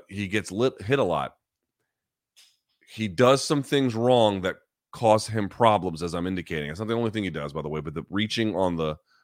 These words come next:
right hand is a big one. Um, but I want, I cannot be clear. The tape at least seems to indicate he is aware of that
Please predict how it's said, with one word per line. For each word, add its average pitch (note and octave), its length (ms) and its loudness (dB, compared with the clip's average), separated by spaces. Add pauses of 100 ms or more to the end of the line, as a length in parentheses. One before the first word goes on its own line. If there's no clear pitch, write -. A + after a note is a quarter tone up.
right G2 260 4
hand F#2+ 320 0
is D#2 120 -6
a E2+ 60 -6
big E2+ 120 -4
one. C#2+ 300 -8 (840)
Um, F2 400 -4 (440)
but G2+ 160 -2 (560)
I G2 80 2
want, F#2+ 180 -2
I G#2+ 60 -8
cannot A#2 320 2
be G#2+ 80 0
clear. G#2 240 2
The E2 80 -4
tape A#2 420 -4
at F#2+ 100 -4
least B2 240 -4
seems C3+ 280 0
to A2 80 2
indicate G#2+ 480 0
he G#2 240 -6
is F#2 120 -4
aware F#2 300 2
of A2 120 0
that B2+ 260 2